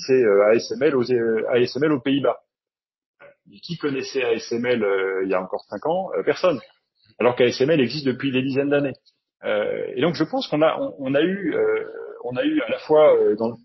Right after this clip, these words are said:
dans le secteur public, dans le secteur privé, des angles morts terribles, euh, qui nous ont empêchés de voir où étaient les fondamentaux sur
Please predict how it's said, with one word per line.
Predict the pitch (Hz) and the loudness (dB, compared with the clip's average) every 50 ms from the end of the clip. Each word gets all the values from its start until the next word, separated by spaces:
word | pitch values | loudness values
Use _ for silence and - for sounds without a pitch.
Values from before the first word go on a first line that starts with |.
| _ - | _ -10
dans | 110 | -8
le | 113 113 | -8 -8
secteur | - 120 113 - 135 - | -8 -10 -8 -6 -6 -6
public, | - 117 117 131 143 131 120 | -6 -8 -6 -6 -6 -6 -6
dans | - | -10
le | 101 - | -10 -10
secteur | - 104 - - - - | -10 -16 -14 -16 -16 -12
privé, | - - 120 131 175 214 - _ _ - - _ _ - | -8 -8 -6 -4 -4 -6 -8 _ _ -20 -20 _ _ -2
des | 107 107 104 | -2 0 2
angles | 135 139 139 135 135 | 2 4 4 4 4
morts | 135 131 127 - | 4 4 2 0
terribles, | - - 143 160 220 226 160 104 92 _ _ _ _ _ _ _ _ _ _ - - | 0 -2 -2 -2 0 0 -2 -2 -4 _ _ _ _ _ _ _ _ _ _ -2 0
euh, | 117 113 113 113 107 110 | 2 2 4 4 2 0
qui | - - 117 | -2 -2 -4
nous | 117 113 123 | -2 0 2
ont | 139 | 2
empêchés | 160 160 - 196 170 - - 156 | 2 4 4 2 2 2 2 0
de | 139 | 0
voir | 139 165 190 185 156 | 2 2 2 4 4
où | 143 139 156 | 4 4 4
étaient | 156 - 175 | 4 4 2
les | 165 151 | 2 0
fondamentaux | 135 - - 139 135 135 131 127 127 127 - 175 | 0 -2 -2 0 0 2 2 0 -2 -2 -2 -6
sur | - - - 135 | -6 -6 -12 -16